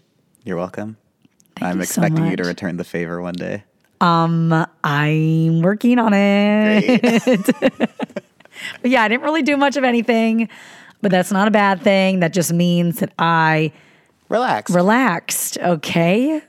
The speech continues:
Speaker 1: No one's judging.
Speaker 2: Oh my, relax. Uh,
Speaker 1: Nobody cares.
Speaker 2: They don't care?
Speaker 1: Well, people care, but, like, nobody
Speaker 2: They don't
Speaker 1: cares in
Speaker 2: care?
Speaker 1: the way that you're thinking. Like, you think that people are upset at you because you didn't do anything. But it's fine. People
Speaker 2: Am I
Speaker 1: do
Speaker 2: not
Speaker 1: nothing all the time.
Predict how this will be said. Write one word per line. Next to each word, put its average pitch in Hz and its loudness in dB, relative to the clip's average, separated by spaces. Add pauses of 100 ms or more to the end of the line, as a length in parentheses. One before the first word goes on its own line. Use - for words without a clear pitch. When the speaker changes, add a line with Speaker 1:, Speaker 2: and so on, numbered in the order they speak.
(720)
Speaker 1:
No 131 -2
one's 311 -2
judging. 135 -2
Speaker 2:
Oh 311 2
my, 339 -2 (100)
relax. 208 0
Uh, 156 2
Speaker 1:
Nobody 214 0
cares. 269 -4 (520)
Speaker 2:
They 175 -6
don't 202 -6
care? 175 -6 (420)
Speaker 1:
Well, 151 -4
people 208 0
care, 143 0
but, 113 -2
like, 104 0
nobody 120 2
Speaker 2:
They - 4
don't 277 2
Speaker 1:
cares 247 2
in 220 4
Speaker 2:
care? 254 2
Speaker 1:
the 349 0
way 110 0
that 208 0
you're 110 0
thinking. 98 -4 (320)
Like, 113 -2
you 123 0
think 117 -2
that 117 -2
people 113 -2
are 101 0
upset 110 -2
at 107 -2
you 90 -2
because 92 -6
you 95 -4
didn't 90 -6
do 95 -4
anything. 85 -6 (320)
But 120 0
it's - -4
fine. 104 -2
People - -2
Speaker 2:
Am - -2
I - -2
Speaker 1:
do 156 0
Speaker 2:
not 156 -2
Speaker 1:
nothing 135 0
all 127 2
the 127 0
time. 123 -4